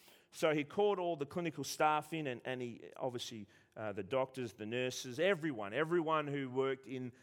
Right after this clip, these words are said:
that ward, and proceeded to obviously tell them the plan, uh, that the clinic was to have an atmosphere of creative love. Now, I'm not sure how they did that, but, but obviously being polite, and, and most, I don't, the, every,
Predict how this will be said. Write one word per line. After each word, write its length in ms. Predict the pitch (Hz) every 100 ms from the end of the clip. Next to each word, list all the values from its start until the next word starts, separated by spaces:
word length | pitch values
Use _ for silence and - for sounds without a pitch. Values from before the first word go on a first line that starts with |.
| - -
that 360 | 120 123 117 -
ward, 640 | 127 120 127 131 123 117 98 - - - -
and 140 | 120 120
proceeded 480 | 131 - 160 151 -
to 200 | 139 117
obviously 340 | 131 127 131 120
tell 240 | - 143
them 120 | 139
the 100 | 120
plan, 560 | 104 - 180 180 185 175 - - -
uh, 240 | 123 123 120
that 220 | 120 131 135
the 40 |
clinic 560 | 127 180 175 175 165 -
was 260 | 151 135 131
to 120 | 147
have 180 | 143 135
an 80 | 123
atmosphere 640 | 160 170 175 - - 156 151
of 220 | 135 110
creative 520 | - 143 127 120 113
love. 220 | 120 95
Now, 100 | 110 123
I'm 60 |
not 140 | 143 127
sure 180 | 127
how 160 | 120 120
they 160 | 110 104
did 300 | 101 151 147
that, 300 | 147 139 -
but, 160 | 110 - - - _
but 100 | 127
obviously 320 | 120 113 -
being 300 | 117 123 117
polite, 560 | 107 107 113 139 139 139
and, 180 | 175 160
and 180 | 165 160
most, 380 | 160 156 - -
I 120 | 127 117
don't, 160 | 107 - _ - - _ 180
the, 100 | - -
every, 240 | 127 113